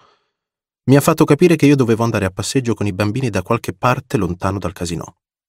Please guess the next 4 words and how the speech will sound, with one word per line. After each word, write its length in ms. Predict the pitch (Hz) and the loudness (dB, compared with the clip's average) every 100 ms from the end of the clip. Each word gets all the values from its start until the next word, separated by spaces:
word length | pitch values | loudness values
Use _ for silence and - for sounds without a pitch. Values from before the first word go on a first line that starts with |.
| _ | _
nel 260 | 135 123 | -4 -4
parco. 500 | - - - - - _ _ _ _ _ _ _ _ _ _ _ _ | -8 -12 -12 -16 -18 _ _ _ _ _ _ _ _ _ _ _ _
Alla 220 | - 92 87 | -4 -2 -2
fine, 460 | 101 82 87 - | -4 -4 -4 -8